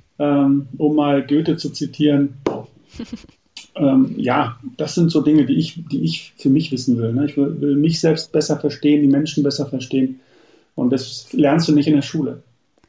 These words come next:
Speaker 2: Und wie hat sich das damals bei dir geäußert? Hast du dann irgendwie auch aktiv in der Schule rebelliert oder warst du der Klassenkasper? Hattest du da eine bestimmte Rolle?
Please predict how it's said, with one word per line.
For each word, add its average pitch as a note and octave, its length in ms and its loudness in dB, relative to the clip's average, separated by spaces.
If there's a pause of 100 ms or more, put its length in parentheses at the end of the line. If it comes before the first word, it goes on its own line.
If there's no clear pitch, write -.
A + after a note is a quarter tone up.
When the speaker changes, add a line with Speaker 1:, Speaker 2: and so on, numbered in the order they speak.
(480)
Speaker 2:
Und A#3+ 260 -8
wie C#4 180 -6
hat D#4+ 140 -6
sich C4 120 -14
das - 180 -10
damals A3 360 -4
bei A3 140 -10
dir G#3 260 -4 (140)
geäußert? F#3+ 720 -4
Hast - 160 -10
du A3+ 40 -6
dann G3+ 160 -6
irgendwie G3+ 380 -8
auch F#3+ 300 -6
aktiv - 640 -6
in G#3 100 -6
der G3+ 100 -4
Schule G#3+ 380 -4
rebelliert A3 800 0
oder F3 180 -6
warst F3+ 220 -6
du G3 60 -14
der G3 120 -8
Klassenkasper? G3+ 960 -8
Hattest G#3 240 -6
du G#3+ 60 -6
da G3 60 0
eine F#3+ 100 -4
bestimmte F#3+ 320 -8
Rolle? F3+ 320 -2